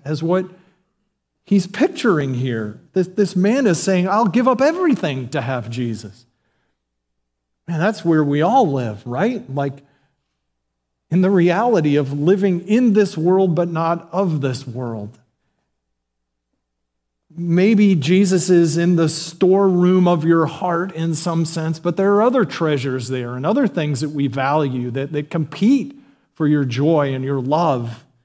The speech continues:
and your heart. Or, or maybe you really struggle with the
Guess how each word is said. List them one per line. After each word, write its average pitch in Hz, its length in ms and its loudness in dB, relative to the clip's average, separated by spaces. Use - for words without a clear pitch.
and 131 140 -8
your 135 100 -4
heart. - 640 -8
Or, 135 220 -14
or 135 100 -8
maybe 147 280 -2
you 156 140 2
really 165 260 2
struggle 165 560 0
with 139 300 -6
the 143 220 -6